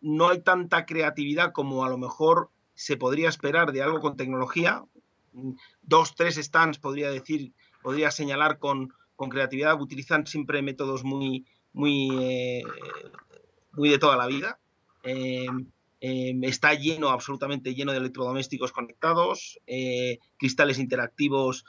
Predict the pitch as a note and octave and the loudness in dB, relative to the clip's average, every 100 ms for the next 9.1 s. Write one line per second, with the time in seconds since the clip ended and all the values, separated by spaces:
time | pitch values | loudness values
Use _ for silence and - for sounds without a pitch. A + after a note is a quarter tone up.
0 | _ _ - C#3 C3+ C#3 B2+ C3 A#2 B2+ | _ _ -2 0 0 0 -2 -2 -4 -4
1 | C3 B2+ B2 C3+ B2+ B2 B2 A#2 A#2 D3 | -4 -4 -4 -4 -4 -2 -2 -4 -2 2
2 | D3 C3+ A#2+ _ _ C3 C3+ C#3 C3 B2 | 4 2 -4 _ _ -2 -2 2 0 2
3 | C3 C3 B2 B2+ C3+ B2+ A#2+ A#2+ E3 E3 | 2 2 -2 0 -2 -2 -4 0 0 2
4 | F#3+ F#3+ - _ _ - B2+ B2+ B2 B2 | 0 -2 -6 _ _ -4 0 0 -2 -6
5 | B2+ B2+ B2+ B2+ B2 B2 - A#2+ B2 B2+ | -4 -4 -4 -4 -6 -8 -12 -4 0 0
6 | B2+ C#3+ C3+ C3 C#3+ C#3 C3 B2+ - C3 | 0 0 0 2 2 2 2 0 0 -2
7 | C#3+ _ _ _ - B2+ B2 B2 B2 D3 | -4 _ _ _ -8 -4 -2 0 2 2
8 | C#3+ C#3+ C3 B2+ B2 B2 B2 B2+ D3+ F#3+ | 4 4 4 -2 0 2 2 4 4 2